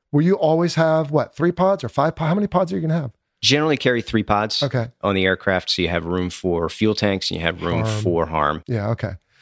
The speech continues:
Speaker 1: So is a three-podded Growler going to fly like a, let's say, three wet Rhino?
Speaker 2: It is. It's gonna
Speaker 1: Okay.
Speaker 2: perform similarly, although the pods are a thousand pounds versus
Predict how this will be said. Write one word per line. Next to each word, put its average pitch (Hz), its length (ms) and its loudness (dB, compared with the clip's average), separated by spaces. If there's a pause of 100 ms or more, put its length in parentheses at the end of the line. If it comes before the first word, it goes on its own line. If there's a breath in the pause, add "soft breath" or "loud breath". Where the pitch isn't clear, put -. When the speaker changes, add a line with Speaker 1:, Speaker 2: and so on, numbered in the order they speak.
Speaker 1:
So 147 560 2 (220)
is 147 160 2
a 143 100 2
three-podded 165 1300 0 (400)
Growler 147 500 2
going 139 260 0
to 135 80 -2
fly 139 320 2
like 131 320 0
a, 123 60 2
let's 123 300 2
say, 123 260 2
three 131 320 0
wet 123 300 0 (480)
Rhino? 139 400 2 (120)
Speaker 2:
It 104 120 2
is. 90 360 0
It's 87 140 -4
gonna 98 120 2
Speaker 1:
Okay. 104 80 -4
Speaker 2:
perform 95 280 -2
similarly, 98 520 0
although 98 400 2 (280 loud breath)
the 120 60 -4
pods 104 280 0
are - 20 -4
a 90 40 -4
thousand 101 280 0
pounds 87 260 -2
versus 85 440 -2